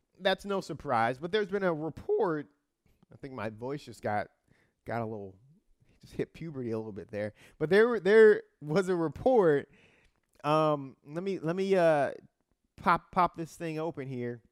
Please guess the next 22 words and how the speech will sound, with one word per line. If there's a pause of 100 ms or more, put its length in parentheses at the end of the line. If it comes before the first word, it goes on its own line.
(1080)
The
National
Bureau
of
Economic
Research (460)
just
released
a
report (2000)
saying
that
not
many
passengers
are
actually
tipping. (1120)
Not
many
at
all.